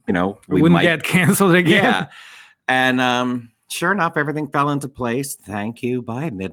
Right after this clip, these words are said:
Speaker 1: administration, for getting everyone vaccinated. And we were able to proceed with this. So it was, ah, just such a gift to be able to go out into the world and meet
Speaker 2: Right.
Speaker 1: people and answer questions about the book and that sort of thing. And on top of it, we've been having this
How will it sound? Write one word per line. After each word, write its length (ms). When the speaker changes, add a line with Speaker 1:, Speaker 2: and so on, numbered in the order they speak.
Speaker 1:
administration, 680
for 120
getting 300
everyone 640
vaccinated. 880
And 240
we 80
were 100
able 180
to 60
proceed 320
with 140
this. 220
So 240
it 60
was, 380
ah, 280
just 220
such 180
a 60
gift 680
to 80
be 120
able 140
to 60
go 140
out 200
into 240
the 80
world 540
and 400
meet 120
Speaker 2:
Right. 160
Speaker 1:
people 600
and 140
answer 220
questions 480
about 280
the 80
book 440
and 160
that 180
sort 220
of 100
thing. 380
And 220
on 160
top 280
of 120
it, 160
we've 160
been 120
having 320
this 220